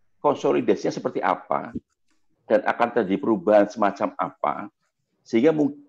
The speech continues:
mungkin dari situ kita bisa memprediksi dampak lanjutan dari, dari kondisi itu ke sektor lain, termasuk sektor media yang kita geluti. Terima kasih, Pak.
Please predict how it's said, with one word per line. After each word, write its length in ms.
mungkin 800
dari 320
situ 400
kita 320
bisa 640
memprediksi 960
dampak 400
lanjutan 720
dari, 400
dari 480
kondisi 320
itu 160
ke 160
sektor 400
lain, 240
termasuk 480
sektor 320
media 400
yang 160
kita 160
geluti. 400
Terima 160
kasih, 220
Pak. 80